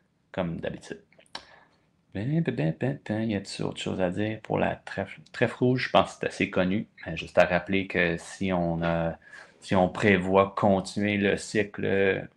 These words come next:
plus longtemps, ben, euh, ou si c'est une parcelle qu'on sait pas exactement ce qu'on veut faire avec, ben, peut-être rajouter, euh, quelques poignées de trèfle rouge dedans.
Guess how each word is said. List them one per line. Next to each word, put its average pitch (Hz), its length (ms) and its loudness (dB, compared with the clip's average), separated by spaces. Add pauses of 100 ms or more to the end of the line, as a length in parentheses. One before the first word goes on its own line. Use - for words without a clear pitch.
(120)
plus 120 240 -2
longtemps, 107 540 0 (600)
ben, 85 360 -4
euh, 85 400 -4
ou 87 100 -4
si 98 180 -4
c'est - 160 -8
une 90 80 -2
parcelle 101 440 2
qu'on 90 160 -2
sait 87 200 -8 (220)
pas 107 140 6
exactement 95 560 0
ce - 80 -16
qu'on 87 260 -4
veut 95 340 -2
faire 95 380 2
avec, 92 380 -2
ben, 90 240 -6
peut-être 92 320 -8
rajouter, 95 520 -4
euh, 85 160 -4 (680)
quelques 92 280 -2
poignées 92 380 -2
de 92 140 0
trèfle - 360 -4
rouge 92 420 -2
dedans. 90 420 2